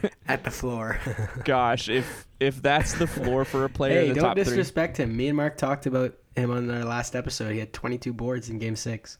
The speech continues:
Speaker 1: Yeah, well, I mean, I don't, I don't know. <laughs> I'm gonna slander Kevon Looney forever. I've been doing it for a few years now. But if FanDuel keeps making his over-under for points, like, two and a half, I'm gonna bet the over <laughs> every single time.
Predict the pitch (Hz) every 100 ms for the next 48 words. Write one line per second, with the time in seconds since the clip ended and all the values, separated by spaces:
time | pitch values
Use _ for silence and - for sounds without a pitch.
0 | - 123 110 110 113 107 101 110 101 113
1 | - _ _ _ _ _ _ 113 110 87
2 | - _ _ _ - 110 - - 147 -
3 | - - - - _ _ _ - 139 160
4 | 147 143 127 120 - 117 113 113 110 110
5 | - 101 101 110 107 120 123 120 110 92
6 | 113 107 113 107 104 107 107 107 120 _
7 | _ _ _ _ _ _ _ _ _ _
8 | 131 147 160 - 135 - - 156 165 170
9 | - 147 143 139 143 135 98 127 127 127
10 | 127 120 - 120 120 - 110 - - 120
11 | 117 113 107 123 - - _ _ _ _
12 | _ _ - 120 135 151 127 127 - 117
13 | 110 107 - - 139 - 127 107 - 104
14 | 92 107